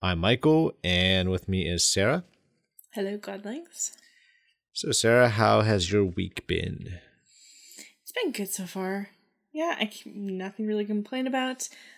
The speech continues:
Speaker 2: Um, I recently ordered some loot boxes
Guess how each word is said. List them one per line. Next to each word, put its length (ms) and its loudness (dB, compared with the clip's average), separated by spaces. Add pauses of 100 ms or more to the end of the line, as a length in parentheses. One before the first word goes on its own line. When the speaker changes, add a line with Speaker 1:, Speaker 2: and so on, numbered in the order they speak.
(140)
Speaker 2:
Um, 360 -4
I 40 -8
recently 500 -6
ordered 540 -6 (120)
some 440 -8 (160)
loot 320 -10
boxes 880 -4